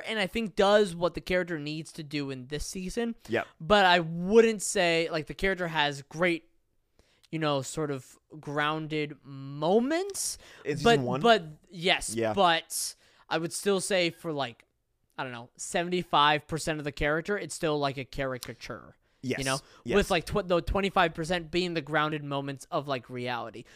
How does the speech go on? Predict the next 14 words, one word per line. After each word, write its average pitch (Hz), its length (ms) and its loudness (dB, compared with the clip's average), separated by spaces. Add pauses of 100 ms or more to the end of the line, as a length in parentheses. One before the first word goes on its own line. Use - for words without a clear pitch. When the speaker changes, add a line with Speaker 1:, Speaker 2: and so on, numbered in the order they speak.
(120)
Speaker 1:
But 190 100 0
then 185 200 0
that 165 180 2
seventy-five 151 800 2
is, 147 240 -6
like, 131 320 -2 (320)
weird 151 440 -2
zaniness 131 1000 -8 (320)
that's, - 380 -4 (300)
mm, 220 720 -4 (120)
ish 208 440 0 (120)
out 160 120 2
of 135 100 -4
pocket, - 420 -10